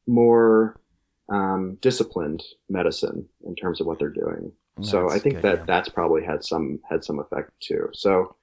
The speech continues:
Speaker 1: I mean, I think the short answer is I, I, you know, I don't know exactly. I suspect there's probably some, some change, but I think it's hard to put exactly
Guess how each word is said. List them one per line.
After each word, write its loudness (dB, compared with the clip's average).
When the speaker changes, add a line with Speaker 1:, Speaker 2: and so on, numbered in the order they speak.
Speaker 1:
I 4
mean, 4
I 6
think 0
the 2
short 6
answer 0
is 0
I, 2
I, -2
you 0
know, -2
I 0
don't 0
know -2
exactly. -4
I 2
suspect 0
there's 0
probably 0
some, -2
some 0
change, 0
but 2
I -4
think 0
it's 0
hard 2
to -2
put 0
exactly -4